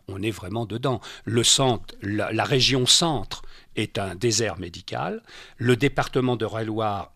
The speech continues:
est dans, à l'intérieur de ce désert médical le plus accentué. Et à l'intérieur du département d'Eure-et-Loir, notre région drouaise est aussi très, euh, euh, très déf-, très déficitaire. C'est un sujet qui est pas, qui est pas facile. J'ai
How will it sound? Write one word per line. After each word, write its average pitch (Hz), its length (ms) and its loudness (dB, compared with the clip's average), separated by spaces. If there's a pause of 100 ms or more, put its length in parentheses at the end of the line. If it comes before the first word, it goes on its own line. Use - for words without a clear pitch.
est 113 340 0 (380)
dans, 110 160 -4
à 110 120 -2
l'intérieur 113 520 0
de 95 100 -6
ce 95 140 -4
désert 101 280 -2
médical 98 760 -6
le 101 220 -2
plus 107 360 -6
accentué. 127 680 -6 (280)
Et 147 140 6
à 139 80 8
l'intérieur 160 560 4
du 104 120 -6
département 104 800 -6 (160)
d'Eure-et-Loir, 92 600 -6 (180)
notre 107 340 -4
région 95 380 -8
drouaise 98 540 -6
est 104 180 -10
aussi 143 300 -6
très, 110 440 -6
euh, 92 240 -10 (400)
euh, - 160 -8
très 117 220 -2
déf-, - 240 -6
très - 160 2
déficitaire. - 720 -2 (360)
C'est 135 420 6
un 123 140 4
sujet 117 360 2
qui 113 140 -4
est 101 60 -2
pas, 104 340 -2
qui - 80 -10
est 92 60 -4
pas 92 100 -4
facile. 135 600 0
J'ai 104 320 -4